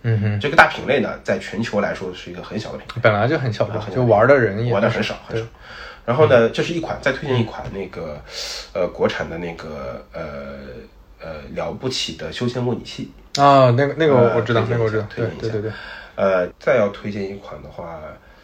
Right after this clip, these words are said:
Speaker 2: 呃，汉家松鼠出的那个叫，之前出过一款叫那个，呃，部落与弯刀。
Speaker 1: 这个是R P G
Speaker 2: 哦，
Speaker 1: 吗？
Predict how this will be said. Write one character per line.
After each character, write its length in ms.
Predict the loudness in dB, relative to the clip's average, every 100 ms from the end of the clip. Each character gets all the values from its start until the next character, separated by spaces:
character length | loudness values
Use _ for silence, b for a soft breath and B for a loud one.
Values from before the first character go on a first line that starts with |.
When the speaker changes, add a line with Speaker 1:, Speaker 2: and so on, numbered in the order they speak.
| b b
Speaker 2:
呃， 500 | -6 -2 -2 -4 -8 -12 -14
汉 340 | -2 0 2
家 220 | 2 2
松 320 | 0 -2 -4
鼠 280 | -6 -12 -16 -16
出 240 | -8 -4
的 100 | -4
那 160 | -6 -8
个 280 | -8 -12 -12
叫， 260 | -6 -6 -6 -8 -10 -12 -14 -14
之 100 | -12
前 180 | -10 -10
出 200 | -8 -6
过 120 | -6
一 80 | -6
款 240 | -8 -14 -14
叫 220 | -10 -10
那 100 | -10 -14
个， 340 | -14 -12 -12 B B B B B B -20
呃， 80 | -4
部 140 | 2 8
落 140 | 8
与 80 | 8
弯 180 | 2 2
刀。 140 | 2 0 -6 -12 -20 -20 -8
Speaker 1:
这 160 | 0 2
个 180 | 2 0
是 120 | 4
R 100 | 4
P 120 | 4
G 120 | 2 0
Speaker 2:
哦， 40 |
Speaker 1:
吗？ 180 | 0